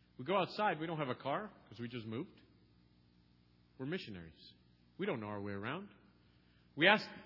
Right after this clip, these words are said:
the first taxi, "Do you know where the A B C hospital is?" "No." Second taxi, "Do you know where the A B C hospital is?" "No."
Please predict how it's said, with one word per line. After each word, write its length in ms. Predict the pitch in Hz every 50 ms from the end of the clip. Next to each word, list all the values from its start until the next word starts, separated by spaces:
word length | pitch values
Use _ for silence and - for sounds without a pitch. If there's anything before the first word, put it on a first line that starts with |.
| -
the 80 | 139 147
first 300 | - - 208 202 - -
taxi, 300 | 214 208 208 208 - 185
"Do 100 | 151 175
you 80 | 196 202
know 100 | 226 240
where 120 | 240 226
the 120 | 214 220
A 80 | 226 233
B 80 | 220 214
C 160 | - 233 226
hospital 400 | 202 226 214 220 220 208 202 208
is?" 180 | 214 185 139
"No." 320 | 139 160 185 185 170 127 107 - - - - - - - - - -
Second 260 | - 196 196 185 208
taxi, 280 | 208 214 214 214 208 208
"Do 80 | 165 196
you 60 | 208
know 140 | 220 247 247
where 100 | 247 226
the 100 | 226 226
A 80 | 233
B 80 | 214 220
C 140 | - 233 233
hospital 420 | 220 233 226 - 226 208 214 214
is?" 80 | 196 175
"No." 300 | 208 214 208 185 131